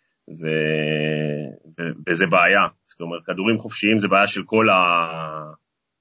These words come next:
של כל ההגנה, לא רק של, אה, סיסוקו. אה, אני גם חושב שבגול השני, הרבה יותר מסנצ'ז,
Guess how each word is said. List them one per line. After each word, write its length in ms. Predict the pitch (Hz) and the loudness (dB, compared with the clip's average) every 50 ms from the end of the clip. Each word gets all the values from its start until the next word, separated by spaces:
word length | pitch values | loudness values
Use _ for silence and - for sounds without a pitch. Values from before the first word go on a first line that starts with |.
| _ - 110 | _ -8 -8
של 260 | 98 92 - - 113 | -8 -6 -4 -4 -2
כל 200 | 110 - 135 143 | 2 2 4 6
ההגנה, 420 | 139 120 107 101 95 92 90 87 87 | 6 6 4 4 4 2 2 2 2
לא 120 | 92 101 | 2 2
רק 140 | 104 107 104 | 2 2 0
של, 240 | - 110 101 92 90 | 0 -2 -2 0 0
אה, 520 | 87 85 85 85 82 80 80 82 82 78 | 0 0 0 0 0 0 -2 -2 -4 -6
סיסוקו. 600 | 80 - - - - 92 85 80 - 87 90 - _ _ _ _ _ _ _ _ _ _ - - | -8 -12 -14 -10 -8 -8 -8 -8 -6 -8 -8 -8 _ _ _ _ _ _ _ _ _ _ -8 -4
אה, 520 | 87 85 82 82 82 82 82 78 78 87 | -2 -2 0 0 0 0 0 0 2 2
אני 140 | 104 117 120 | 2 4 4
גם 100 | 127 117 | 2 0
חושב 340 | - - 110 107 123 123 117 | -2 -4 -6 -2 -2 -2 -2
שבגול 440 | - 123 98 98 92 92 107 110 110 | -2 -4 -4 -4 -2 0 2 2 0
השני, 520 | 107 - - 92 98 107 113 113 117 117 - 85 | 0 0 -2 0 0 2 2 2 2 0 -2 -6
הרבה 240 | 85 85 78 110 | -8 -6 -2 0
יותר 340 | 117 113 110 113 120 117 110 | 0 0 0 -2 -2 -2 0
מסנצ'ז, 840 | 110 101 95 - 110 110 110 110 - 123 120 117 107 - - - | -2 -2 -2 0 0 0 0 0 0 -2 -2 -2 -4 -10 -18 -20